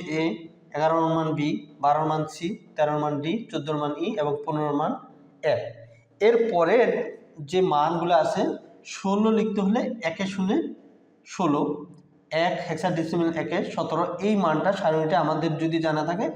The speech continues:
এই সারণীটা বোঝার পরেই আমরা এই যোগগুলা করব। এখন প্রথমে এখানে একটা যোগ আছে, এই যোগটা আমরা করার চেষ্টা করি। দেখি, হেক্সাডেসিমেলের এখানে দুই যোগ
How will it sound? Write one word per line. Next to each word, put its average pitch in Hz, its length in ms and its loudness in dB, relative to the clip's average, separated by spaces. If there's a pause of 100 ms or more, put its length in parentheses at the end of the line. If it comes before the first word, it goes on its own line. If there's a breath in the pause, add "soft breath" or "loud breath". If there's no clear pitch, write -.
(320 loud breath)
এই 175 100 -2
সারণীটা 170 1200 0
বোঝার 160 320 0
পরেই 185 300 2
আমরা 165 200 2
এই 160 260 4
যোগগুলা 139 440 2
করব। 107 160 -10 (1000 soft breath)
এখন 170 320 2 (580)
প্রথমে 226 340 4 (160)
এখানে 208 300 2
একটা 208 320 4
যোগ 175 200 4
আছে, 175 200 2
এই 180 220 4
যোগটা 180 300 2
আমরা 180 160 2
করার 175 280 2
চেষ্টা 160 280 2
করি। 143 180 2 (1300 soft breath)
দেখি, 143 240 0 (960 soft breath)
হেক্সাডেসিমেলের 208 680 4
এখানে 202 280 4 (560)
দুই 196 300 4 (180)
যোগ 160 180 2